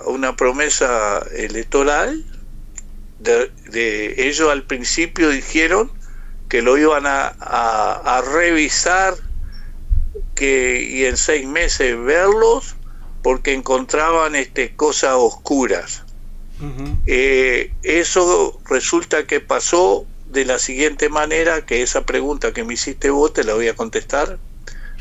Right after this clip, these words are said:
Speaker 1: para que vos veas.
Speaker 2: A ver.
Speaker 1: En junio, en junio del dos mil veinte, en el diario El País, en junio del dos mil veinte, el diario El País,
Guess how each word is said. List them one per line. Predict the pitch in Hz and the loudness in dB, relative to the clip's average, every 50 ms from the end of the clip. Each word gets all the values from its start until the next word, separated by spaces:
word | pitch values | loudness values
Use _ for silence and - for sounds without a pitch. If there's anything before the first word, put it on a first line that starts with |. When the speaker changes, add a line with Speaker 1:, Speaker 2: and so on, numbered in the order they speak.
| - - - | -10 -6 -4
Speaker 1:
para | 139 123 127 120 | -2 0 0 0
que | - - 127 | 0 2 2
vos | 127 135 139 131 120 | 4 4 4 4 4
veas. | 120 113 107 113 123 - - - - - - - - - - | 4 4 4 2 0 -2 -6 -10 -12 -12 -10 -10 -6 -4 -2
Speaker 2:
A | - - - | -2 -2 -2
ver. | 123 123 131 156 - - | -4 -6 -8 -8 -4 -2
Speaker 1:
En | - 160 165 165 | 0 0 2 4
junio, | 160 - - 233 254 254 226 196 170 151 143 139 143 139 - - - - - - - - - - - - - - - - - - | 2 4 4 4 4 4 2 2 0 2 2 2 0 -2 -6 -12 -18 -18 -18 -18 -20 -20 -18 -18 -16 -16 -16 -14 -14 -14 -6 -4
en | - 131 123 | -2 -2 -2
junio | - - - - 214 220 233 196 180 156 143 135 127 127 - - - - - - - - - - - - - - - - | -2 -2 2 4 4 4 4 2 0 0 2 2 2 2 0 -6 -10 -12 -12 -14 -14 -14 -14 -14 -14 -14 -12 -12 -8 -2
del | - 135 131 131 | 0 0 2 2
dos | 147 135 135 139 | 2 2 2 2
mil | 170 202 208 185 | 2 2 2 2
veinte, | 165 170 180 180 175 156 - - 131 131 131 135 143 - - - - - - - - - - - - - - - - - - - - - - - | 2 2 2 2 0 -4 -4 -2 0 0 0 -2 -4 -10 -18 -20 -20 -20 -20 -20 -20 -20 -20 -18 -18 -18 -18 -18 -20 -20 -20 -20 -18 -18 -16 -12
en | - - 135 139 139 143 | -4 -2 0 2 2 2
el | 143 143 139 | 0 0 0
diario | - 165 185 214 208 202 202 190 | 0 2 2 4 4 4 4 4
El | 175 156 | 4 2
País, | - - 147 151 156 170 175 160 - - - - - - - - - - - - - - - - - - - - - - - - | 0 0 0 2 2 2 0 0 -2 -4 -6 -8 -8 -10 -12 -12 -12 -12 -14 -14 -14 -14 -16 -16 -16 -16 -18 -18 -18 -18 -18 -16
en | 117 110 101 | -16 -16 -16
junio | - - 175 180 170 160 139 120 113 | -12 -8 -6 -6 -4 -2 0 0 2
del | 113 104 104 | 0 0 0
dos | 110 107 110 | 0 0 0
mil | 135 156 151 139 | 0 0 0 2
veinte, | 139 143 147 139 117 - 113 104 | 2 2 2 0 -2 -4 -4 -4
el | 98 | -2
diario | 98 120 147 156 156 151 139 | 0 2 2 2 4 2 2
El | 127 117 | 0 0
País, | - 113 110 120 131 139 127 - - | 0 0 2 2 2 0 0 -4 -6